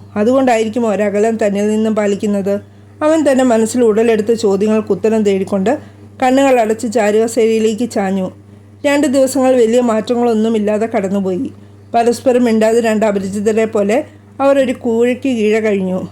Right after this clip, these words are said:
ആര്, ആദ്യം ആര് മിണ്ടു എന്നുള്ള ഒരു തരം പിടിവാശിയായിരുന്നു അവർക്കിടയിലെ വില്ലൻ. എല്ലാം കണ്ടിട്ട് ടീച്ചർ അവിടെ മൗനം പാലിച്ചു.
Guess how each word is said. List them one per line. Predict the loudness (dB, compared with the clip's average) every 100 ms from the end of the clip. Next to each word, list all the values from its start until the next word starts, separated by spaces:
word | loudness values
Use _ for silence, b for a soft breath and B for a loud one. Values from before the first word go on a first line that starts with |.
| -8
ആര്, | -2 0 2 2 0
ആദ്യം | -2 0 2
ആര് | 2 0 0
മിണ്ടു | 0 2
എന്നുള്ള | 2 2 0 2
ഒരു | 0 0
തരം | 0 0
പിടിവാശിയായിരുന്നു | -2 -2 0 0 0 -2 0 -2
അവർക്കിടയിലെ | -2 -2 -2 0 0 0
വില്ലൻ. | 0 -2 -4 -6 B B B B
എല്ലാം | -2 2 2
കണ്ടിട്ട് | 2 0 0 -2
ടീച്ചർ | -2 -2 0 2
അവിടെ | 2 2
മൗനം | 2 0 2 2
പാലിച്ചു. | 0 -2 -2